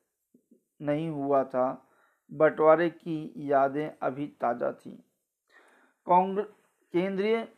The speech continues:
नेतृत्व ने इस फैसले को स्थानीय नेताओं और लोगों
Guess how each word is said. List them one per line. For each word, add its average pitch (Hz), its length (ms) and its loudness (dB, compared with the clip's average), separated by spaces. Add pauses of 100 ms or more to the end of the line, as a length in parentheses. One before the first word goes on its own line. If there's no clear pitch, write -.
नेतृत्व 175 540 -2
ने 135 400 -4 (440)
इस 180 200 -4
फैसले 156 540 0
को 135 480 -8
स्थानीय 160 560 -6
नेताओं 139 580 -4 (360)
और 196 200 2
लोगों 175 440 4